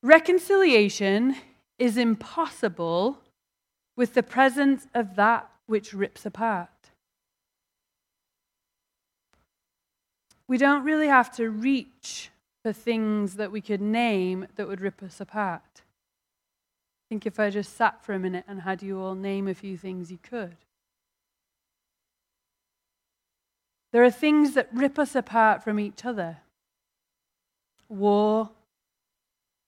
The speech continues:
arguments, even irritability.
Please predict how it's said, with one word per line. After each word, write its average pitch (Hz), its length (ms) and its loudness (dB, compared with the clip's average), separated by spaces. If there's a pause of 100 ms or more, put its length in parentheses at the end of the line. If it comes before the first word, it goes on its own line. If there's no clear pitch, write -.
(260)
arguments, 214 1120 4 (880)
even 262 360 -2
irritability. 202 1000 -2